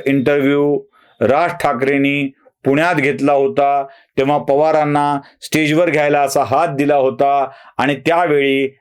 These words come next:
राज ठाकरे काही वेळापुरते पवारांच्या जवळ गेले होते. आठवतंय? पवारांनी राज ठाकरेंना आपली मुलाखत घ्यायला लावून राज ठाकरेंची क्रेडिबिलिटीच खलास करून टाकली.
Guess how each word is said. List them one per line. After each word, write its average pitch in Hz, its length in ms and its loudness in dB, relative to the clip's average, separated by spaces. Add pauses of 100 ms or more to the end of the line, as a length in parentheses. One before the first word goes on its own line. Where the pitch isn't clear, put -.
राज 151 320 2
ठाकरे 139 580 0 (320)
काही 151 280 0
वेळापुरते 139 800 0 (200)
पवारांच्या 175 600 2
जवळ 170 300 0
गेले 147 240 0
होते. 135 640 0 (600)
आठवतंय? 113 380 -4 (1900)
पवारांनी 123 680 2
राज 113 240 2
ठाकरेंना 107 720 -2 (120)
आपली 110 440 -2
मुलाखत 120 540 0
घ्यायला 104 580 0
लावून 110 420 0 (500)
राज 131 320 0 (100)
ठाकरेंची 110 500 -2 (120)
क्रेडिबिलिटीच 123 580 0
खलास 107 240 -2
करून 82 240 -4
टाकली. - 280 -10